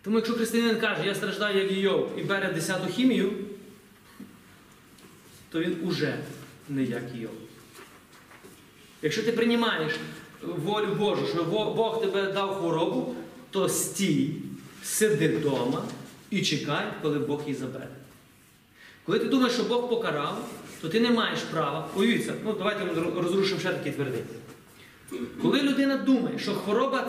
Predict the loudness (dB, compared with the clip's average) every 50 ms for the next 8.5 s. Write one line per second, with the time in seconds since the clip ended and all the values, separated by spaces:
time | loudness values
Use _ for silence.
0 | -2 0 0 0 0 0 -2 -2 -4 -4 -6 -8 -12 -14 -16 -18 -20 -20 -18 -12
1 | -8 -6 -6 -4 -4 -4 -4 -4 -2 -2 -2 0 0 0 0 0 0 -2 -4 -6
2 | -8 -10 -12 -14 -16 -18 -20 -20 -20 -20 -20 -20 -20 -20 -20 -20 -20 -20 -20 -20
3 | -10 -4 -2 -2 0 0 2 0 0 0 0 -2 -2 0 0 0 0 0 0 2
4 | 2 4 4 2 2 0 0 0 0 0 0 0 0 0 0 0 0 0 0 0
5 | 0 0 -2 -2 -2 -2 -2 -2 -2 0 0 0 2 2 2 0 0 -2 0 0
6 | -2 -2 -4 -6 -8 -10 -12 -12 -10 -6 -2 -2 0 0 0 0 0 0 0 -2
7 | -4 -6 -8 -12 -12 -14 -16 -10 -4 0 2 2 2 0 0 2 4 4 4 6
8 | 6 6 6 6 6 4 2 0 -2 -4